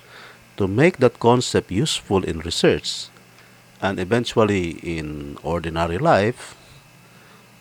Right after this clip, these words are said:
we have to define it. Kailangan natin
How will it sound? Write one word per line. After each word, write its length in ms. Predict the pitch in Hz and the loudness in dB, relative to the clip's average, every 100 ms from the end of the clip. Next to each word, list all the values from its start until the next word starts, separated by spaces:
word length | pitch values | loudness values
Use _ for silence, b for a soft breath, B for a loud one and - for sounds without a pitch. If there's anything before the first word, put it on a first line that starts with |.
| _ _ 143 | _ _ -2
we 160 | 151 | 0
have 240 | 101 95 - | 2 2 0
to 80 | 92 | -8
define 560 | 82 - 92 87 76 | -6 0 0 0 -2
it. 140 | 69 - - - - - - - - - | -10 -14 -20 -20 -20 -20 -20 -20 -20 -10
Kailangan 480 | - 87 90 90 92 | -6 -2 -2 0 -2
natin 400 | - 78 69 | -4 -10 -10